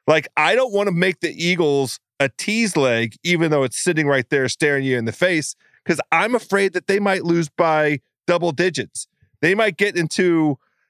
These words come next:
a, a, a script situation where they're just like, "Look, we have Dallas. We have a division matchup the, the, the following week. It's not worth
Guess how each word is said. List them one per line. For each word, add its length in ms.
a, 60
a, 440
a 40
script 460
situation 880
where 280
they're 140
just 220
like, 220
"Look, 400
we 120
have 260
Dallas. 460
We 100
have 140
a 60
division 500
matchup 500
the, 140
the, 200
the 140
following 600
week. 360
It's 200
not 360
worth 320